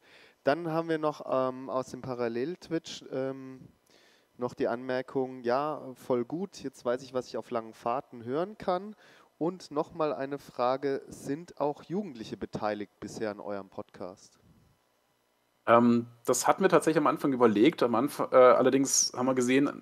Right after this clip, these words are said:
Speaker 2: dadurch, dass so ein Podcast doch, ähm, ja, auch von redaktionellen, auch so einem Moderationsaufwand halt doch ein bisschen aufwendiger ist oder man da ein bisschen Erfahrung braucht.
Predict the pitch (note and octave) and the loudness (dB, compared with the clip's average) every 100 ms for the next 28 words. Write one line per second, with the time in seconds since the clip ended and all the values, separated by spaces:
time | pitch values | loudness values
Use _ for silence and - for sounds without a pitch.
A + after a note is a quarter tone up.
0 | - B2 B2+ B2 B2+ B2+ A#2+ - C3+ - | 0 4 6 6 4 4 0 0 0 4
1 | A#2+ - B2+ - - - A#2 A#2 A#2 A#2 | 4 4 2 0 -10 2 2 4 0 -2
2 | A#2 - _ _ - A2 A#2 A#2 - B2 | -4 -8 _ _ 0 4 4 2 0 0
3 | A#2 A2+ A2+ A2 - - A2 B2+ B2+ - | 2 0 -2 -8 -14 -10 2 4 4 2
4 | B2 A2+ A2+ G#2+ - A2+ A2 A2 A2+ - | 2 4 2 0 -2 0 2 4 2 -2
5 | - C3 A#2 B2+ - A#2+ A2+ A2 A2 A#2 | -4 2 2 2 0 0 2 2 4 4
6 | - A2+ A2+ A2+ A2 A2 A2 - - A2 | 2 0 0 0 -2 -2 -4 -6 0 2
7 | - A2+ A2+ A2 A2 A2 G#2+ G#2+ G#2+ - | 4 4 4 2 2 2 4 2 2 0
8 | G#2+ - A2+ B2+ G#2 F#2+ A#2 | -2 2 2 2 0 2 2